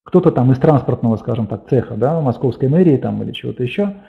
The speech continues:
Собянин там был, он сказал, что, вы знаете, Путин сказал: «Да, хорошая, классная, там, современная электричка» и так далее. Он сказал: «Да, это современная, мы вот запустили, но мы уже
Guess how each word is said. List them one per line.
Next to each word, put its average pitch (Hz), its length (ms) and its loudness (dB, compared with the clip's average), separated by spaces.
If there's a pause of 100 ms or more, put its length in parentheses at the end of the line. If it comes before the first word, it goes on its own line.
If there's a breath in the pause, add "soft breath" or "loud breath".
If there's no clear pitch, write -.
(380 loud breath)
Собянин 165 400 4
там 147 200 0
был, 127 100 0
он 123 80 2
сказал, 127 300 2
что, - 160 -8
вы 123 80 -2
знаете, 151 720 -2
Путин 151 180 -2
сказал: 135 220 2
«Да, 202 120 8
хорошая, 185 400 2
классная, 160 360 2
там, 113 160 -4
современная 135 480 2
электричка» 135 380 -2
и - 20 -4
так 160 100 0
далее. 190 120 4
Он 151 60 0
сказал: 127 220 -2
«Да, 202 160 6
это 143 160 4
современная, 160 540 6
мы 139 100 2
вот 127 100 2
запустили, 147 460 2
но 147 140 4
мы 165 120 4
уже 160 420 4